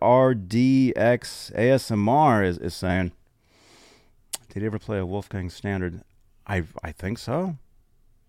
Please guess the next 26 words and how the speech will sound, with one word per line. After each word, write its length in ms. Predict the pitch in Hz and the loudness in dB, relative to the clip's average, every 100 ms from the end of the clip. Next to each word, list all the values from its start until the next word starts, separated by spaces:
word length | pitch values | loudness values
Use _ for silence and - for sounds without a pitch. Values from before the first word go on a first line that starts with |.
| _ | _
He 160 | - 170 | 4 6
played, 440 | - 196 214 160 | 10 10 10 8
he 140 | 123 147 | 4 0
played 340 | - 170 175 | 4 4 4
one 280 | 120 131 156 | 4 2 4
of 140 | 139 | 2
each. 480 | 147 190 - - - _ _ - | 0 -2 -6 -12 -14 _ _ -10
Um, 500 | - 107 107 104 101 - | 0 2 4 2 -2 -6
yeah, 180 | - 254 | 8 10
he 100 | 196 | 10
did. 340 | 175 254 285 98 | 6 8 8 10
On 180 | 156 165 | 8 6
the 40 | |
twenty 240 | 180 202 | 4 2
fifteen 340 | 196 190 180 175 | 2 0 0 0
tour, 200 | 170 143 | 0 0
he 120 | 117 | 0
definitely 580 | 101 120 147 147 123 104 | -4 0 2 2 0 -2
did. 240 | 98 76 - _ _ _ _ _ _ _ _ _ _ - - | -2 -4 -6 _ _ _ _ _ _ _ _ _ _ -8 -4
He 80 | |
did 220 | 104 120 - | 4 4 4
play 160 | 110 | 2
Wolfgang 380 | 95 95 110 92 | 2 0 -2 -2
Standard. 440 | - 80 - - _ _ _ _ _ _ _ _ _ _ _ _ _ _ _ _ _ - | -4 -8 -8 -14 _ _ _ _ _ _ _ _ _ _ _ _ _ _ _ _ _ -16
He 100 | 80 | -10
did. 240 | 82 | -10